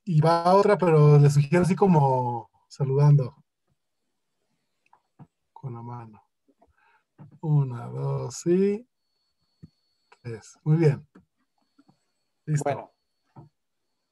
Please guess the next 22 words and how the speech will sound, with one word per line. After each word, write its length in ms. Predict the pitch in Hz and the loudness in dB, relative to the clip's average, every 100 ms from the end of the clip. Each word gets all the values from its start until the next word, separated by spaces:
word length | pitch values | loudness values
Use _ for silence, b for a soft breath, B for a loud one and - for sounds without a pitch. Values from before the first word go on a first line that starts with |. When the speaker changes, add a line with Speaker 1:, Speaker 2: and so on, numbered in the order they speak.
| _ _ - | _ _ -10
Speaker 1:
Pero 120 | 135 | -8
Speaker 2:
Entonces, 420 | 127 165 175 156 | -2 0 0 -2
Speaker 1:
bonita 140 | 147 | -2
esta. 920 | 139 139 120 113 - - - - 147 147 _ _ _ - | -2 -4 -10 -12 -18 -20 -20 -18 -18 -18 _ _ _ -10
Speaker 2:
este, 360 | 127 - 147 156 | -10 -6 -6 0
a 100 | 165 | 0
Hermelinda, 600 | 165 160 180 226 226 196 | 2 0 0 0 0 0
que 80 | 185 | 0
habló 340 | 185 185 185 | 0 0 0
y 80 | 175 | -2
no 140 | 180 | -6
se 140 | 180 170 | -8 -8
mostró 520 | 160 - 175 170 170 | -10 -10 -2 -2 -2
por 140 | 147 | -4
un 100 | 160 | -4
problema 760 | 165 156 165 165 156 139 131 - _ _ - | -4 -2 -2 -4 -4 -4 -8 -16 _ _ -10
entre 340 | 147 139 147 | -10 -6 -8
tecnológico 1200 | 147 147 139 143 151 180 - 165 160 139 143 147 - _ _ | -6 -6 -4 -2 0 0 -2 -12 -10 -8 -6 -8 -16 _ _
y, 520 | 143 127 120 117 120 | -14 -12 -10 -10 -12
este, 840 | 117 113 _ _ 117 117 113 110 104 _ _ _ _ | -12 -16 _ _ -14 -12 -12 -14 -20 _ _ _ _
y 140 | 147 | -4
espacial, 840 | 139 - 143 139 196 175 165 190 | -4 -4 -8 -4 0 2 2 -2